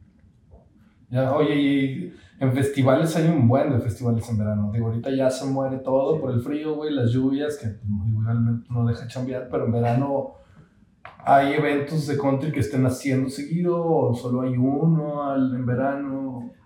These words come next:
Speaker 2: Hay varios, pero la, la mayoría son fuera de, de Vancouver. En, en Vancouver sí hay, bueno, está el, el,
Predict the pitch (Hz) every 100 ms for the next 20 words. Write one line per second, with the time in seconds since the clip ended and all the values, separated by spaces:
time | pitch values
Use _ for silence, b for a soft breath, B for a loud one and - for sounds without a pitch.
0 | B 147 147 160 170 185 185 160 143 127
1 | 117 - - 123 120 120 117 113 117 127
2 | 127 123 120 120 113 - 113 113 - -
3 | - - - - - - 65 - - _
4 | - - _ - _ - - 101 101 104
5 | - 110 107 - 143 147 147 139 139 135
6 | 127 120 127 131 127 110 - - 113